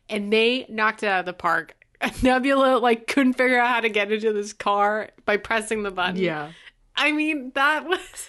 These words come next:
Speaker 1: <laughs> so funny and so stupid.
Speaker 2: And Peter Quill was like, "It means get in the fucking car."
Speaker 1: <laughs> Yeah, like
Speaker 2: Or, like, "Open the fucking door," or something.
Speaker 1: Yeah,
Speaker 2: Like, it
Speaker 1: it
Speaker 2: was,
Speaker 1: was
Speaker 2: it was so good. It was
Speaker 1: just
Speaker 2: so good.
Speaker 1: 'cause it's shocking because you know that this is a P G thirteen movie, so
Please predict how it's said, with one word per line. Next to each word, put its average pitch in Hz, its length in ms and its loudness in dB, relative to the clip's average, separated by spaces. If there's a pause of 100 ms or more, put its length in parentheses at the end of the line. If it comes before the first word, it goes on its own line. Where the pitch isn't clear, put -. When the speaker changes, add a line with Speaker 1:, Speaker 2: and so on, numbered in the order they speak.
Speaker 1:
<laughs> - 240 -20
so 254 560 -4
funny 226 460 0
and 233 160 -6
so 233 220 -4
stupid. 214 520 -4
Speaker 2:
And 247 100 -2
Peter 214 200 4
Quill 214 180 4
was 196 200 4
like, 180 160 4 (260)
"It 202 180 6
means 226 300 8
get 247 320 4
in 262 120 6
the 233 120 4
fucking 240 540 4
car." 220 500 6
Speaker 1:
<laughs> - 0 -
Yeah, 302 360 2
like 269 220 0
Speaker 2:
Or, 226 60 6
like, 214 260 2
"Open 254 320 6
the 247 80 6
fucking 226 440 4
door," 208 300 6
or 190 40 4
something. 180 260 -2
Speaker 1:
Yeah, 202 340 4
Speaker 2:
Like, 196 80 -2
it 196 40 0
Speaker 1:
it 196 60 2
Speaker 2:
was, 180 160 0
Speaker 1:
was 208 240 -6 (500)
Speaker 2:
it 175 120 -4
was 180 200 -4
so 196 420 0
good. 165 480 -8 (220)
It 175 60 -8
was 170 60 -2
Speaker 1:
just 233 160 0
Speaker 2:
so 175 200 -4
good. - 280 -10
Speaker 1:
'cause 247 200 -2
it's 277 160 -2
shocking 247 640 0
because 214 340 -6
you 214 120 -4
know 202 260 -2
that 202 140 -6
this 190 180 -10
is 185 100 -12
a 180 80 -10
P 190 160 -14
G 185 160 -8
thirteen 175 460 -10
movie, 196 260 -6
so 165 300 -10